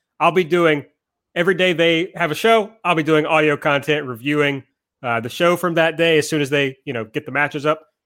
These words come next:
which sometimes takes a little bit. But as soon as they do, I'll be doing that. So you can get a lot of that. Uh, my, my co-host on, uh, the Joshi podcast I do, Jumping Bomb Audio, is gonna join me for some of those. So I'm, I'm not sure exactly, uh, if he'll be on there for all of them, but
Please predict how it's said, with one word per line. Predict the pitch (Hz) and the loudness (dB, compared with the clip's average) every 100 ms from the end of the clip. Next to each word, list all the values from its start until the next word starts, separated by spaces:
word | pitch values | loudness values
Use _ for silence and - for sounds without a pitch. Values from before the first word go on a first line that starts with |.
| - | -20
which | 127 | -12
sometimes | 139 143 131 | -12 -10 -10
takes | 156 - | -10 -10
a | |
little | 175 | -8
bit. | 170 190 _ _ | -4 -6 _ _
But | - | -8
as | |
soon | - 302 | -2 2
as | |
they | 240 226 | 4 4
do, | 233 226 220 _ - | 6 4 2 _ -10
I'll | 180 | -4
be | |
doing | 175 185 180 | -2 0 0
that. | 175 170 | 0 -2
So | 160 | -4
you | |
can | 156 170 | -4 -2
get | 160 | 0
a | |
lot | 139 185 202 | 4 4 4
of | 160 | 4
that. | 160 160 - _ _ - | 2 0 -6 _ _ -10
Uh, | 135 131 135 147 | -4 -2 -2 -6
my, | 147 151 147 147 151 - | -6 0 2 2 -2 -4
my | 151 | -8
co-host | 139 214 208 208 208 | -4 0 0 -2 -2
on, | 165 156 143 135 _ _ _ - | 0 2 0 -4 _ _ _ -10
uh, | 127 | -8
the | 123 | -8
Joshi | 110 175 180 175 | -4 -4 -4 -4
podcast | 175 160 160 156 | 0 0 2 0
I | 165 | 0
do, | 160 | -2
Jumping | 156 147 160 | -2 -4 -4
Bomb | 139 147 | -2 -2
Audio, | 151 147 147 143 - _ _ | 0 0 0 -2 -6 _ _
is | - | -8
gonna | 214 233 | -2 2
join | 233 233 | 4 4
me | 226 | 2
for | 190 | -2
some | - 226 196 | 0 2 2
of | 135 | 0
those. | 117 101 | -4 -8
So | - - | -14 -6
I'm, | 151 180 | -4 -4
I'm | |
not | 165 180 | -4 -6
sure | 185 | -4
exactly, | 165 143 156 160 156 139 _ _ _ _ _ - | -6 -2 -2 -2 -6 -6 _ _ _ _ _ -10
uh, | 135 123 | -4 -4
if | 123 - | -6 -8
he'll | 151 | -8
be | 147 143 | -4 -2
on | 139 | -2
there | 135 | -2
for | 135 | 0
all | 151 151 | 2 2
of | 120 | 0
them, | 123 120 | -4 -4
but | 127 127 | -2 -4